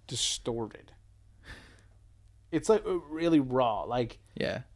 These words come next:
Speaker 1: i-, i-, it's a very
Speaker 2: All right.
Speaker 1: blues heavy song.
Speaker 2: All right,
Speaker 1: So
Speaker 2: I'm excited. I'm
Speaker 1: Thick
Speaker 2: excited. I'll button.
Speaker 1: Freakness. Thick Freakness by the Black Keys.
Speaker 2: I like thick and I like freaky.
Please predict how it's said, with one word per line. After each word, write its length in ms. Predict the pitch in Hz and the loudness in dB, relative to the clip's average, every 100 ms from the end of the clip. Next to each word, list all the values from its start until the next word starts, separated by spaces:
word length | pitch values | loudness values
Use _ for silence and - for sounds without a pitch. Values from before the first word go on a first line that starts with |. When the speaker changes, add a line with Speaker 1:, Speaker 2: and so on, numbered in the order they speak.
| - | 0
Speaker 1:
i-, 40 | |
i-, 40 | 156 | 2
it's 540 | 135 - - 139 139 | 2 0 -2 -2 -2
a 40 | 139 | 4
very 200 | 147 160 | 10 10
Speaker 2:
All 40 | 139 | 10
right. 80 | 127 | 6
Speaker 1:
blues 300 | 131 131 127 | 4 4 4
heavy 200 | 120 117 | 0 0
song. 200 | - 117 | 0 0
Speaker 2:
All 60 | 180 | 0
right, 100 | 214 | 2
Speaker 1:
So 80 | |
Speaker 2:
I'm 140 | 123 160 | 2 2
excited. 420 | 190 226 220 147 - - - | 4 4 4 0 -12 -20 -8
I'm 160 | 143 | -2
Speaker 1:
Thick 160 | 151 269 | 10 10
Speaker 2:
excited. 40 | |
I'll 320 | 185 233 240 214 | 12 12 12 12
button. 240 | 196 147 | 10 10
Speaker 1:
Freakness. 800 | - - - - - - - - | 6 -2 4 4 6 -2 -2 -10
Thick 460 | - - 214 240 - | -14 10 12 12 10
Freakness 840 | - 226 214 180 151 135 113 - - - - - - - - | 8 12 12 10 6 6 4 0 -2 -4 -12 -10 -8 -6 10
by 160 | 156 | 12
the 100 | 160 | 12
Black 320 | 151 151 151 | 12 12 12
Keys. 540 | - 156 147 110 - - - - - - - - - - - - - - - - | 8 6 6 4 -4 -8 -18 -10 -10 -10 -14 -14 -14 -14 -16 -18 -20 -20 -20 -2
Speaker 2:
I 80 | 139 | 6
like 260 | 156 123 - | 8 6 2
thick 400 | - 113 - - - | 2 2 2 -8 -2
and 120 | 117 | 0
I 60 | 104 | 2
like 220 | 110 123 | 2 0
freaky. 500 | - 101 - - 120 | -2 -6 -4 -6 -6